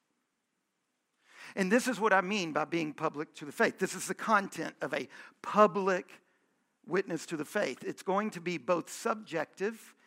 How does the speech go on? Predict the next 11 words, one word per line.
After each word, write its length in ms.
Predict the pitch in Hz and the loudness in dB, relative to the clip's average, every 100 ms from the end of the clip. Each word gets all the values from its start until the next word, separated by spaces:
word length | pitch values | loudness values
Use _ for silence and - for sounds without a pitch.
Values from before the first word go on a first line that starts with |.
| _ _ _ | _ _ _
and 360 | 151 147 147 202 | -4 -2 -2 0
objective. 760 | 185 190 151 151 139 - 127 - | 4 4 2 -6 -6 -8 -10 -4
So 360 | 208 190 175 - - - - _ _ _ _ _ _ _ _ _ _ _ | 2 2 2 -4 -20 -20 -20 _ _ _ _ _ _ _ _ _ _ _
she's 400 | - - 240 220 | -16 -10 -4 -2
giving 360 | - 240 226 202 - | 0 0 0 -4 -6
testimony 800 | - 269 269 - 247 226 220 208 | 0 2 2 0 0 0 0 -4
to 140 | 208 | -6
something 720 | 190 - 220 214 208 208 202 - | -8 -4 -2 -2 -4 -4 -6 -8
that's 220 | 190 - | -8 -8
subjective, 680 | - 247 202 160 131 - 135 | -6 -6 -6 -6 -8 -8 -10
something 840 | - 240 247 254 - 247 247 233 | -4 2 4 2 -2 0 0 -4